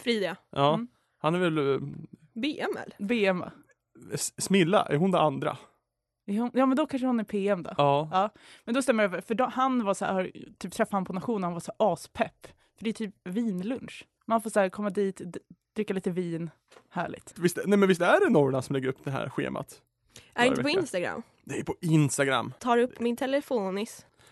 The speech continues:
Speaker 2: Men, ja, men evenemangen finns på Facebook.
Speaker 1: Ja.
Speaker 2: Fredagslunch till exempel, ja.
Speaker 3: Mm.
Speaker 2: Men det är ju så, det är skillnad, det är ju lunch varje dag på Majs.
Speaker 3: Ja, precis.
Speaker 2: Men
Speaker 3: Men det
Speaker 2: där
Speaker 3: är
Speaker 2: öppnar de väl
Speaker 3: speciellt.
Speaker 2: upp i gamla, alltså i huset så man kan dit och ta sig en, en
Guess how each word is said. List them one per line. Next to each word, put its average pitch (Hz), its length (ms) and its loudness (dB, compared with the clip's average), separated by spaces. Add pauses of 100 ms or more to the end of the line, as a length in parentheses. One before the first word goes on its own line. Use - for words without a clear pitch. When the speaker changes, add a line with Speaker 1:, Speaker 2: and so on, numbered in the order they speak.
Speaker 2:
Men, 160 140 8
ja, 175 80 8
men 175 160 4
evenemangen 185 600 4
finns 127 220 -6
på 120 80 -10
Facebook. - 580 -12
Speaker 1:
Ja. 226 300 4
Speaker 2:
Fredagslunch 160 640 4
till - 80 -8
exempel, 127 300 -2
ja. 170 140 6
Speaker 3:
Mm. 247 280 -2
Speaker 2:
Men 180 120 4
det 220 40 6
är - 20 6
ju 220 40 6
så, 156 140 2
det 151 180 -4
är 160 40 4
skillnad, 160 240 0
det 165 60 8
är - 20 8
ju 160 200 8
lunch 165 360 4
varje 139 320 4
dag 139 280 0
på 131 100 -6
Majs. 143 420 0
Speaker 3:
Ja, 240 100 4
precis. 240 400 -4
Speaker 2:
Men - 20 2
Speaker 3:
Men 151 120 8
det 151 80 8
Speaker 2:
där 170 120 8
Speaker 3:
är 180 60 2
Speaker 2:
öppnar 170 200 0
de 147 80 2
väl 139 80 2
Speaker 3:
speciellt. 139 140 2
Speaker 2:
upp - 60 -8
i 143 40 -4
gamla, 139 280 0
alltså 147 200 2
i 135 160 0
huset 147 260 0
så 131 60 -2
man 127 80 -2
kan 131 120 -2
dit 131 120 -2
och 123 60 -8
ta 131 120 0
sig 135 140 -4
en, 131 200 -8
en 131 220 -6